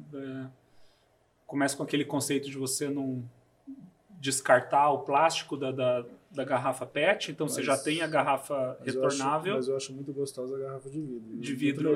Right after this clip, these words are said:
Speaker 2: legal.
Speaker 1: também. <laughs> Mas a, a retornável tá começando a vir com código dois D.
Speaker 2: Ah, é?
Speaker 1: É.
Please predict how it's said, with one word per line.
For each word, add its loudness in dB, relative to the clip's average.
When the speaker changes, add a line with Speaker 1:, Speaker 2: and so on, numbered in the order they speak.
Speaker 2:
legal. 4
Speaker 1:
também. 4
<laughs> -10
Mas 2
a, 8
a 4
retornável 6
tá 4
começando 0
a 2
vir 2
com -6
código 2
dois 2
D. 4
Speaker 2:
Ah, 10
é? 6
Speaker 1:
É. 2